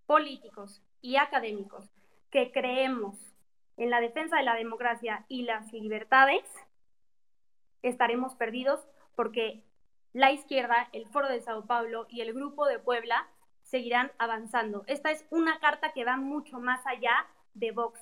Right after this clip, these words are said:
¿Cuál es el problema? Que dejamos que nos dividan. Es el problema. Aquí necesitamos unidad.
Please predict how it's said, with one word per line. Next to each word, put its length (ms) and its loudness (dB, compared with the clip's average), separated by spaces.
¿Cuál 160 2
es 120 -8
el 120 -8
problema? 360 -2
Que 120 4
dejamos 500 0
que 120 -4
nos 220 -6
dividan. 560 0
Es 180 8
el 120 -4
problema. 480 -4
Aquí 240 2
necesitamos 600 0
unidad. 440 4